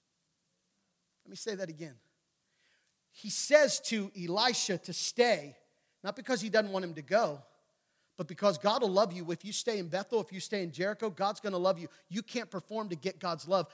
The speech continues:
but he's also giving you an invitation to walk in greater measure and to walk in greater things than you've ever seen before. So you have a choice today to make a decision to just plant yourself right where you've been or to allow God to get you over where you are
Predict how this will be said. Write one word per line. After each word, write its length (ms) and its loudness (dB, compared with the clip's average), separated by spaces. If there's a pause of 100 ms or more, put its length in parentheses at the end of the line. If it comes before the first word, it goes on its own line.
(140)
but 80 -4
he's 160 -4
also 260 0
giving 220 -6
you 80 -6
an 80 -6
invitation 540 -8
to 80 -10
walk 240 -8
in 80 -12
greater 280 -6
measure 300 -10
and 60 -14
to 80 -14
walk 200 -8
in 100 -14
greater 260 -12
things 260 -18
than 120 -18
you've 140 -20
ever 140 -18
seen 200 -18
before. 280 -20 (960)
So 160 -8
you 60 4
have 100 2
a 40 -12
choice 360 -4
today 200 -14
to 80 -18
make 200 -12
a 20 -12
decision 460 -12 (1500)
to 80 -20
just 200 -14
plant 280 -8
yourself 420 -6
right 140 -2
where 100 -8
you've 160 -10
been 240 -16 (960)
or 80 -6
to 80 -4
allow 240 -2
God 240 -6
to 60 -16
get 200 -12
you 160 -12
over 260 -6
where 160 -8
you 220 -12
are 260 -12